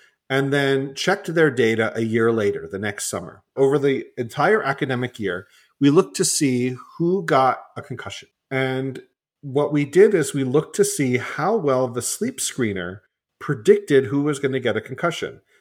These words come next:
And so what we found was that some of the main predictors of concussion are things like prior concussion history, whether you're playing a high-risk sport, whether you're male or female.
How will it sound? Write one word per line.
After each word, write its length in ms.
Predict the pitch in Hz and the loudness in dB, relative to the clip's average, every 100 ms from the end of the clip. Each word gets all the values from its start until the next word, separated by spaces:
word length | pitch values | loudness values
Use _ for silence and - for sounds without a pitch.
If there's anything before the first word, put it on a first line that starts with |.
| _ | _
And 160 | 135 135 | -4 -2
so 120 | 156 | 0
what 80 | 156 | 2
we 100 | 147 | 0
found 440 | - 233 320 190 | 0 -2 0 0
was 480 | 107 87 82 92 - _ _ _ | 0 0 -2 -6 -12 _ _ _
that 360 | 127 117 131 127 - 160 _ _ | -6 -2 -2 -2 -10 -20 _ _
some 260 | - 156 170 | 0 2 2
of 100 | 147 | 0
the 80 | |
main 460 | 139 143 151 196 190 | 0 2 2 2 -2
predictors 760 | - 143 147 147 131 104 92 - - _ | -4 2 2 4 2 2 0 -6 -16 _
of 400 | - 110 110 104 | -2 0 0 -4
concussion 540 | - 131 - 233 - 120 | -8 -6 -2 -2 -2 -2
are 100 | 110 | -4
things 320 | - 110 104 | -4 -6 -4
like 240 | 98 - | -6 -6
prior 300 | - - 92 | -10 -6 -6
concussion 480 | 104 117 - 113 92 - | -6 -8 -8 -8 -6 -4
history, 540 | 165 - 156 151 147 _ _ - | -4 -2 -2 -2 -6 _ _ -6
whether 160 | 110 104 | -2 -2
you're 100 | 98 | -4
playing 380 | - 127 117 | -2 -2 0
a 60 | 110 | -4
high-risk 460 | - 107 95 87 - | -2 -2 -2 -4 -10
sport, 420 | - 170 165 - - _ _ - | 0 2 2 0 -14 _ _ -6
whether 220 | 101 95 | -6 -4
you're 220 | 85 82 | -10 -10
male 220 | 87 78 73 | -12 -12 -14
or 80 | |
female. 560 | - 156 170 165 147 | -6 -2 0 2 0